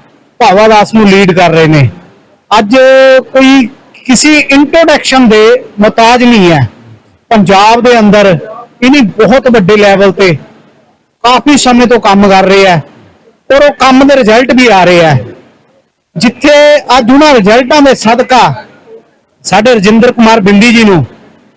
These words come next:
ਅੱਜ ਦੁਬਾਰ ਤੋਂ ਪੰਜਾਬ ਪ੍ਰਧਾਨ ਦੀ ਨਿਯੁਕਤੀ ਇੱਥੇ ਦਿੱਤੀ ਗਈ, ਉਹ ਬੜੀ ਖੁਸ਼ੀ ਵਾਲੀ ਗੱਲ ਹੈ। ਔਰ ਉਹਨਾਂ ਨੂੰ ਨਿਯੁਕਤੀ ਕਿਸ ਕਾਰਨ ਦਿੱਤੀ? ਕਿਉਂਕਿ ਸਿਫਾਰਿਸ਼ ਨਾਲ ਨਹੀਂ, ਉਹਨਾਂ ਨੂੰ ਦੁਬਾਰਾ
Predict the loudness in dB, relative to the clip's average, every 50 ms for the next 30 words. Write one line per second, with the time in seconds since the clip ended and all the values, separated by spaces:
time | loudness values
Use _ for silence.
0 | _ -2 -2 0 0 -2 -2 0 0 0 2 2 0 0 0 -2 -2 -2 0 0
1 | 0 0 0 0 -2 -2 -2 -2 -2 0 0 0 0 0 0 0 0 0 0 -2
2 | -2 -4 -10 -12 -6 -2 0 0 0 -2 -4 -6 -6 -4 -2 -2 0 0 -2 -2
3 | -2 -2 -2 -4 -4 -4 -2 0 0 0 0 0 -2 -6 -10 -20 _ _ _ _
4 | _ _ _ _ -6 -4 -2 0 0 0 -2 -2 -2 -2 0 0 0 0 2 2
5 | 2 0 2 0 0 2 2 0 0 -2 -4 -6 -12 -18 -20 -20 -20 _ _ -2
6 | 0 2 2 2 2 2 2 2 2 2 2 0 0 -2 -4 -4 -4 -4 -4 -2
7 | -2 -4 -4 -4 -2 -2 0 0 2 2 0 0 0 -2 -2 -2 -2 0 0 0
8 | 0 0 0 -2 -2 -4 -2 0 0 0 0 0 0 0 2 2 2 2 2 2
9 | 2 2 2 2 2 2 2 0 0 2 2 2 2 0 0